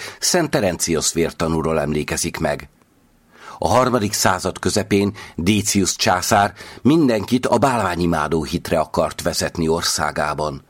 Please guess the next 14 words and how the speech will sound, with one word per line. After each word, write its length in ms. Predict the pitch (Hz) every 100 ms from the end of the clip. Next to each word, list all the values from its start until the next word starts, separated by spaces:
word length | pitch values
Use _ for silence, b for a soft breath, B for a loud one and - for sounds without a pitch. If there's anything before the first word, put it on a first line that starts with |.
| B B B B B
Amikor 420 | - 104 104 101 -
erről 360 | 113 139 135 82
a 80 | 65
császári 540 | - 120 - 82 80
rendelet 480 | 85 80 73 73 -
megérkezett 680 | 85 82 73 85 82 78
Afrikába, 720 | - - - - 92 87 101 - B B B
az 180 | - - -
ottani 460 | 139 - 127 120
helytartó 580 | 113 113 117 113 107 117
mindenkit 600 | 120 120 101 87 98 92
áldozatbemutatásra 1400 | 92 90 82 82 80 71 82 80 80 - 78 - - 82 82
hívott 340 | 87 76 80
föl. 380 | - 80 73